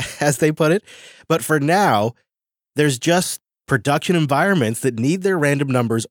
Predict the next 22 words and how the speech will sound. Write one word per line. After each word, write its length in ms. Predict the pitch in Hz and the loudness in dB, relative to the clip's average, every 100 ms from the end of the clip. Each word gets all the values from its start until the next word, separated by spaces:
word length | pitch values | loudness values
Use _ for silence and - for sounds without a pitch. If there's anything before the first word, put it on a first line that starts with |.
| - | -4
early 340 | 151 185 160 | 0 0 0
on 220 | 143 160 | 0 0
in 60 | 127 | 0
the 80 | 110 | 0
boot 240 | 135 175 | -2 -2
process 540 | - 101 95 95 101 - _ _ | 0 -2 -2 -6 -8 -10 _ _
and 160 | 110 117 | -6 -2
can't 260 | - 185 143 | 0 0 2
wait 220 | 131 - | 0 0
for 100 | 120 | 0
the 80 | 120 | 2
entropy 320 | 165 139 117 | 2 0 0
to 60 | |
be 100 | 104 | 0
available 580 | 98 98 196 175 135 131 _ _ _ - | -4 -2 -2 0 -2 -4 _ _ _ -4
or 360 | 226 - 113 | 0 0 0
rely 320 | 127 143 151 147 | 0 0 2 0
on 180 | 135 | 0
that 280 | 120 110 - | 0 -2 -4
Linus 480 | 107 135 135 131 - 120 | -4 0 0 0 -4 -10
jitter 320 | - 139 113 | -2 0 0
dance. 420 | 95 90 - - | -2 -8 -10 -14